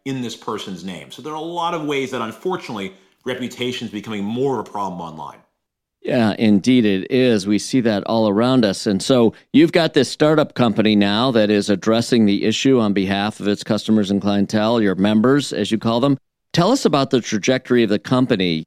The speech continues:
Speaker 2: Maybe give us a quick little background on you and then what led to the genesis of the company, and tell us what the trajectory has been since its launch.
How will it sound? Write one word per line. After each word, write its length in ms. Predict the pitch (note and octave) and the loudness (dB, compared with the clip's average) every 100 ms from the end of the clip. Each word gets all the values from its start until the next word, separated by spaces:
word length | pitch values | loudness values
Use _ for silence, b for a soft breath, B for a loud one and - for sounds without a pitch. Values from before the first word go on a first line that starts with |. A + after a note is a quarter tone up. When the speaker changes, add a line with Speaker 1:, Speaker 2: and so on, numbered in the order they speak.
| _ _ | _ _
Speaker 2:
Maybe 280 | C#3 C#3+ B2+ | 2 4 4
give 100 | C3 | 2
us 140 | B2 | 0
a 20 | |
quick 220 | - B2+ C3 | -2 -2 0
little 140 | A#2+ | 0
background 420 | G2+ A#2 B2+ A2+ | 0 0 0 2
on 120 | G#2 | 2
you 240 | G#2 B2+ B2+ | 4 6 6
and 100 | A#2 | 4
then 120 | A2 | 4
what 160 | A2 - | 2 2
led 320 | A#2 A#2 F#2 | 0 0 0
to 220 | B2 G#2+ | 2 2
the 400 | G#2 G2+ G2+ F#2+ | 2 2 2 0
genesis 460 | A#2 A2 G#2 A2 - | 0 0 -2 -4 -4
of 80 | F#2+ | -4
the 80 | |
company, 520 | - B2+ A#2+ A#2+ A#2 - _ _ | 0 0 2 2 2 -2 _ _
and 340 | G#2+ G2+ F#2+ E2+ | -4 0 0 2
tell 140 | B2 | 0
us 120 | A2+ | 0
what 140 | A2 G#2+ | -2 -2
the 80 | G2 | -4
trajectory 560 | - F#2 A#2 - A2+ | -4 -2 -2 2 2
has 140 | G2+ E2 | 2 0
been 220 | G2+ F#2+ | -2 0
since 260 | G2+ F#2 | -2 -4
its 160 | F2+ - | -6 -4
launch. 440 | F#2+ F2+ D#2 - | -2 -2 -4 -10